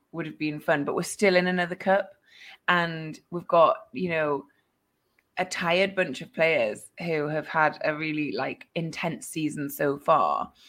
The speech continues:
and a starting eleven who are, uh, us-, like I said on, on one of our Patreon podcasts, like, starting maybe twelve, thirteen, who are really class.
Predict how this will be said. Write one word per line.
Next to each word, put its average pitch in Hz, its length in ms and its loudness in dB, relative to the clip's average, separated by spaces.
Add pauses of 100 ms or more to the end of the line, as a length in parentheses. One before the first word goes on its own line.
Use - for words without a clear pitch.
(480)
and 160 360 4
a 160 40 0
starting 170 420 4
eleven 156 380 2
who 156 140 -2
are, 143 140 4 (260)
uh, 151 120 0 (100)
us-, 156 240 -12 (260)
like 143 320 0
I 151 60 -2
said 151 200 -8
on, 143 240 -2
on 147 160 -4
one 147 120 -4
of 143 60 -2
our 147 120 -2
Patreon 185 300 0
podcasts, 151 400 -4
like, 147 180 0 (280)
starting 151 360 6
maybe 147 240 0
twelve, 143 400 4
thirteen, 156 480 -2
who 160 160 -2
are 147 160 6
really 175 380 2
class. - 720 0